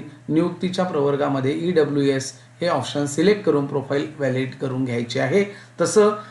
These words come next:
माननीय बीओनशी आपण संपर्क साधून आपली प्रोफाईल एडिट करून घ्यावी आणि सबमिट करून घ्यावे.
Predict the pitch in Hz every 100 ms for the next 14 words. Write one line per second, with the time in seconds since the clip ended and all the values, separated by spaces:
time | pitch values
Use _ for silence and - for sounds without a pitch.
0 | - 151 156 175 190 190 165 156 151 143
1 | 151 139 147 135 135 131 135 139 131 127
2 | 143 131 - 175 180 175 185 - 147 135
3 | 185 190 190 190 175 202 277 - - -
4 | 160 180 - 139 135 156 156 135 131 147
5 | 123 123